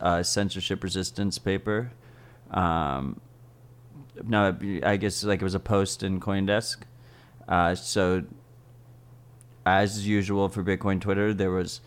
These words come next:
seeming like everyone lost any kind of nuance whatsoever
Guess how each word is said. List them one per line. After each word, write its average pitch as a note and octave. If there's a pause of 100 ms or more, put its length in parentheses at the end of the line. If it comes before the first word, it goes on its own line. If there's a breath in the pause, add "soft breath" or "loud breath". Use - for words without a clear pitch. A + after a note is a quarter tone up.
(480 loud breath)
seeming C#3+
like G#2
everyone A2+
lost G#2
any G#2+ (160)
kind G#2+
of F#2
nuance F#2+
whatsoever F#2+